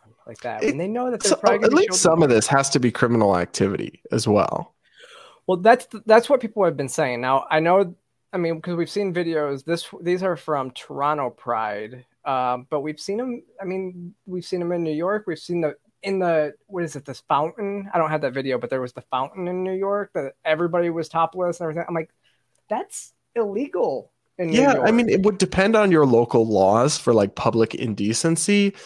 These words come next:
Speaker 2: but especially in the presence of minors, I would think some of that behavior would be caught up in laws. Uh, <laughs> and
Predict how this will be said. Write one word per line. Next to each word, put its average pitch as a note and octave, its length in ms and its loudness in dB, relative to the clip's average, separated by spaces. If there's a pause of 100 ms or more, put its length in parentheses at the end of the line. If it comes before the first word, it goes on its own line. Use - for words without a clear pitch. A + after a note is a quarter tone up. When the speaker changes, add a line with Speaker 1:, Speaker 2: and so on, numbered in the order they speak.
(160)
Speaker 2:
but C#3+ 120 4
especially D3 600 4
in D3+ 80 4
the A#2+ 80 0
presence A#2+ 460 2
of G2+ 120 -2
minors, G#2+ 640 2
I - 80 4
would C3 180 0
think - 400 -2
some C#3 300 2
of B2+ 80 2
that G#2+ 180 2
behavior A2 480 2
would G2+ 180 0
be G#2+ 100 -2
caught G#2+ 420 0
up - 280 2 (140)
in G#2+ 240 0
laws. D#3+ 580 4 (540)
Uh, C#3+ 480 2 (200)
<laughs> - 240 -16
and E3+ 240 4